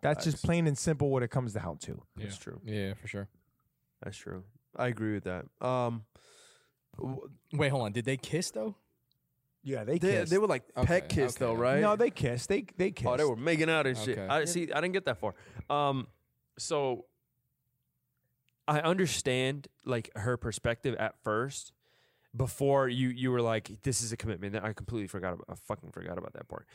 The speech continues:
Speaker 2: But you were going on to this show, being married at first sight to a man that you do not know.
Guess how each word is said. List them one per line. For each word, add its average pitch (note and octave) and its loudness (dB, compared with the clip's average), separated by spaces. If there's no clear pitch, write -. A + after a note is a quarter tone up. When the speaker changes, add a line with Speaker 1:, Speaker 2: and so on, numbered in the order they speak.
Speaker 2:
But C3 2
you G#3+ 2
were G#3+ 0
going C3 0
on C3 2
to A#2 -2
this G#2+ 2
show, F2 -4
being C#3+ 4
married E3 4
at D3 0
first E3 2
sight C#3+ 2
to C#3 2
a B2+ 2
man D#3 0
that B2+ -2
you F3 -4
do G3+ 0
not A3+ 2
know. A3 4